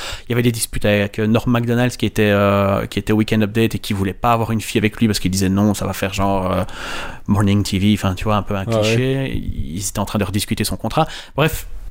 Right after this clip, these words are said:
Speaker 1: apparemment, la solution, enfin, le, le, le, le truc final qu'on a appris, c'est que, euh, Marc Maron était prêt pour le show, mais il est juste arrivé au mauvais moment, en fait.
Speaker 2: Ouais, c'est ça.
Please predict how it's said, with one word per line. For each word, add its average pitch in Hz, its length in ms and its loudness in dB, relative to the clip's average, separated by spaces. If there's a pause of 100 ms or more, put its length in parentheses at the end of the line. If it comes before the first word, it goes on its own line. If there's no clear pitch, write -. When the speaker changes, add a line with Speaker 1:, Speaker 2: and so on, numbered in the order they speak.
(160)
Speaker 1:
apparemment, 131 580 2
la 101 80 0
solution, 131 560 0 (240)
enfin, 110 160 2
le, 101 160 2
le, 104 320 4
le, 98 220 2
le 101 140 2
truc - 180 -2
final 120 260 2
qu'on 107 100 0
a 104 80 4
appris, 147 240 0
c'est 113 140 2
que, 104 260 2 (680)
euh, 92 240 2
Marc 101 200 4
Maron 117 320 2
était - 160 0
prêt 139 520 2
pour - 140 0
le 107 80 4
show, - 380 2 (220)
mais 107 60 -2
il 98 40 2
est 95 40 0
juste 107 180 0
arrivé 98 180 4
au 95 60 4
mauvais 95 220 2
moment, 104 240 2
en 123 40 -2
fait. - 260 -10
Speaker 2:
Ouais, 135 120 4
c'est - 100 0
ça. 98 160 -2